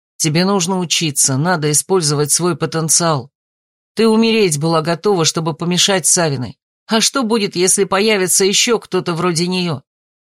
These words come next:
Она же сама сказала, если ты обучишься, тебе даже такие, как она, будут по зубам.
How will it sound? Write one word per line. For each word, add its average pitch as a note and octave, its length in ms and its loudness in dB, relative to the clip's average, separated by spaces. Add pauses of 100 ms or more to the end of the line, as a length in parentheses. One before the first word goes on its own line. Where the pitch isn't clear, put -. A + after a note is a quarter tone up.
(200)
Она G3 300 2
же F3 160 2
сама G3+ 400 2
сказала, D#3 480 -2
если F3+ 460 0
ты G3+ 240 0
обучишься, E3+ 680 -2
тебе F#3 300 0
даже F#3+ 300 0
такие, G3 420 0
как G3+ 280 -4
она, G#3 320 2
будут D#3+ 360 -2
по F#3 80 -4
зубам. E3 480 0